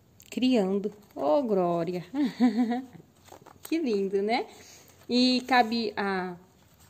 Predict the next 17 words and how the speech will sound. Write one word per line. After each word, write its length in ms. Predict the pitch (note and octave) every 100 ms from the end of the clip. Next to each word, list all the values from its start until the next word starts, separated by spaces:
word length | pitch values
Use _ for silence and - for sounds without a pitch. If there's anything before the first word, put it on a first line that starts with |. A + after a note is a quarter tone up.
| _
as 260 | A3 G#3 G3+
agulhas, 920 | F#3 G3 A#3 C4+ C4+ B3 B3 A#3+ - - -
tá 80 | D#3+
bom? 360 | E3 G3 B3+ D#4+ - - - _
Uma 160 | C#4+ C4+
tesourinha 960 | B3+ B3 A3+ A#3 B3 C4 B3+ B3+ B3 - - - - _ _
pra 120 | - G#3
você 240 | G3+ F#3+
carregar, 720 | G3 E3+ G#3 G3 G3+ G#3 A3+ - - _
tá 100 | D#3+
bom? 380 | E3 G#3+ D4+ G#4 -
E 80 | A3
colocar 300 | A3 A3 A3+
dentro 140 | A3
da 60 | A3
sua 200 | - A#3+
bolsa. 440 | G3 D#3+ -